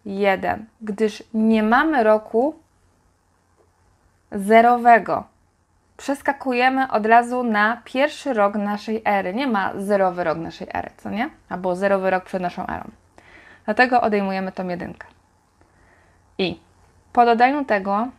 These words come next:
mamy tysiąc dwieście dwudziesty dziewiąty rok minus tą jedynkę, no to to jest tysiąc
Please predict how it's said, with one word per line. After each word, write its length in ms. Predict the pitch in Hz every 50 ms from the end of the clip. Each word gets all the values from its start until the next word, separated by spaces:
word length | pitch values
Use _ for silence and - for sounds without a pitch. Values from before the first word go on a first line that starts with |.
| _ _ _ _ -
mamy 380 | 220 208 202 202 202 202 202
tysiąc 560 | - 240 233 233 - 247 247 262 277 - - _ _ _ _ _ - -
dwieście 560 | - 190 190 196 202 220 226 - - - 233
dwudziesty 480 | 226 220 208 196 202 214 208 208 - 208
dziewiąty 480 | 190 202 190 185 180 170 175 - 185 180
rok 300 | 180 185 220 - - - _ _ _ _ _ _ _ _ _ _ _ _ _ _ _ _ -
minus 300 | 214 208 208 202 202 -
tą 140 | - 214 196
jedynkę, 560 | 196 185 190 226 254 269 262 - 269 277 277 269 - _ _ _ _ _ _ _ _ _ _ _ _ -
no 100 | 294 302
to 100 | 311 285
to 100 | - 254
jest 280 | 233 220 233 226 -
tysiąc 480 | - 226 226 226 - 226 220 214 220